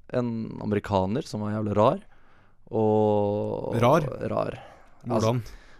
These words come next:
Speaker 1: nei, veldig sånn konservativ amerikaner, da, som, ja,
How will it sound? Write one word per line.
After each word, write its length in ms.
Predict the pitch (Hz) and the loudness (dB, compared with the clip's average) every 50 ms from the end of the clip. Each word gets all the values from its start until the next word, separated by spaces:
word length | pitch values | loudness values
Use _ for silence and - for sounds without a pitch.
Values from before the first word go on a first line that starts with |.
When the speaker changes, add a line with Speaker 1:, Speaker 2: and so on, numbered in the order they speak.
| - - | -16 -6
Speaker 1:
nei, 100 | 127 117 127 | -4 0 2
veldig 200 | 131 123 113 113 | 2 2 2 2
sånn 120 | 120 117 - | 0 0 0
konservativ 680 | - 117 - - 113 104 98 92 95 98 - 104 101 | 0 -2 -2 2 2 2 2 2 0 0 2 4 4
amerikaner, 560 | 101 101 104 104 - 107 101 98 95 98 107 | 4 4 4 0 2 2 2 2 2 2 2
da, 80 | 107 98 | 2 2
som, 180 | - 101 98 98 98 98 98 95 92 82 - _ _ _ _ _ _ - | 0 -2 -4 -2 -2 -2 -2 -4 -6 -8 -12 _ _ _ _ _ _ -4
ja, 180 | 120 113 - | 0 0 0